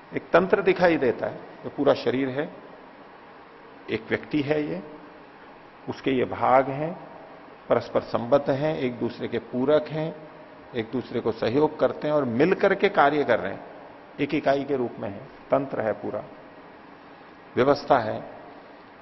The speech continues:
शरीर के प्रति हम ये भाव रखते हैं, ये हमें समझ में आता है, सामान्यतः सबको समझ में आता है।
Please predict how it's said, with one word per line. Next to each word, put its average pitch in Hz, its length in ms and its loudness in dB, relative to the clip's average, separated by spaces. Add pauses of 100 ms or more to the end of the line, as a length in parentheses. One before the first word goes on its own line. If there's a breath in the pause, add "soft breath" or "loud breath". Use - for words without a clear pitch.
(120)
शरीर 185 320 4
के 208 140 8
प्रति 202 300 2
हम 190 160 2
ये 190 100 2
भाव 175 260 4
रखते 175 320 0
हैं, 98 160 -12 (240)
ये 123 80 0
हमें 143 140 0
समझ 156 260 0
में 151 120 0
आता 127 280 -2
है, - 120 -6 (1700)
सामान्यतः 131 600 2
सबको - 340 -2
समझ 113 260 -4
में 110 140 -6
आता 98 240 -8
है। - 80 -12